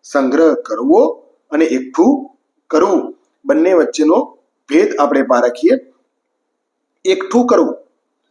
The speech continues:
અને સંગ્રહ કરવું. સંગ્રહ એટલે કે કરવો છે, એટલે કે ઘણી બધી વસ્તુઓનો સંગ્રહ કરી અને ભવિષ્ય માટે કામ રાખવું,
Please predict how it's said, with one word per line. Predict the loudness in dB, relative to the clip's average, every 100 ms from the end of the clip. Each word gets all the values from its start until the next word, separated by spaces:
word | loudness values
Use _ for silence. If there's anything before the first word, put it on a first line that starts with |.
| _ _ _
અને | -2 0
સંગ્રહ | 0 2 2
કરવું. | 2 -2 -6
સંગ્રહ | -4 -2 0 0 0 -2
એટલે | 0 0
કે | 0 -2 -2 -2 -8 _ _ _ _ _ -2
કરવો | 2 4 2 0 -4 -10
છે, | -10
એટલે | -10 -4 -2
કે | 0
ઘણી | 0 0 0
બધી | -2 0
વસ્તુઓનો | -2 -2 2 4 4 4 0 -4 _ _
સંગ્રહ | -6 -2 0 2 0
કરી | 0 -2
અને | -4 _ -6 -6
ભવિષ્ય | -2 0 2 2 0 0
માટે | 2 0 -2
કામ | 0 0 2
રાખવું, | 0 -2 -14